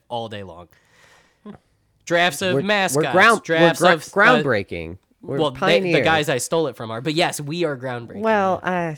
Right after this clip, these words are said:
Speaker 2: yeah, I think that, you know, it really kicked off after we did it.
Speaker 1: I mean, that's what I'm saying as well. I agree.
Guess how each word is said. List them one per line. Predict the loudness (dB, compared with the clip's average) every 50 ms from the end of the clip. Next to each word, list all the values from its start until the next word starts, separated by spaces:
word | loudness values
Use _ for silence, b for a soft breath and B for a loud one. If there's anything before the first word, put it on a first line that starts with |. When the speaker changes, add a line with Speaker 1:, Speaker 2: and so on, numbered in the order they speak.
| -12 -12
Speaker 2:
yeah, | -10 -8 -6 -6 -6 -8
I | -6 -8 -6
think | -6 -4 -6 -6 -4
that, | -6 -8 -6
you | -6 -4
know, | -2 -2 -2
it | -2 -2
really | -2 -2 0 0 0 0
kicked | -2 -4 -6 -8 -6 _ -4
off | -4 -4 -4 -4 -6
after | -8 -8 -10 -12 -12
we | -12 -10 -10 -10 -10 -10 -10
did | -8 -8 -6 -6
it. | -6 -8 -8 -6
Speaker 1:
I | -6 -4 -2
mean, | 0 0 0 0
that's | 0 -2 -2 -2 -6
what | -6 -6
I'm | -6 -8
saying | -10 -12 -14 -14 -14 -16 -16
as | -16 -16 -16
well. | -14 -14 -14
I | -14 -14 -14
agree. | -16 -16 -18 -18 -18 -18 -18 -18 -20